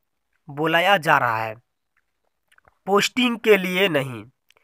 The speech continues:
तो जितने भी सफल परीक्षार्थी हैं, सभी को बुलाया जा रहा है ज्वाइनिंग के लिए,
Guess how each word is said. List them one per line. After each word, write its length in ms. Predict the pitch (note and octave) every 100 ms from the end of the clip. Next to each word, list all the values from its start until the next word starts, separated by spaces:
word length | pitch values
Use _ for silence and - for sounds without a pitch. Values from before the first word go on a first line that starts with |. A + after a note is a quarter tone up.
| _ _ - - - -
तो 60 | F3+
जितने 460 | D3 G3+ G#3+ C4
भी 160 | B3 C4
सफल 440 | - G#3+ A3+ A#3
परीक्षार्थी 760 | A#3 G#3 F#3+ - F#3+ F#3 - B3
हैं, 280 | G#3 G3 B3+ _ _ _
सभी 360 | - F#3+ E3+ G#3+
को 440 | - F3 F#3+ A3+ _ _ - - - - -
बुलाया 480 | B2+ E3+ E3+ F#3+
जा 180 | G3 F#3
रहा 140 | F3 F3+
है 220 | D#3+ A3
ज्वाइनिंग 560 | C#3+ F3+ F#3 G3 A#3+
के 140 | B3 A#3
लिए, 300 | G3 F#3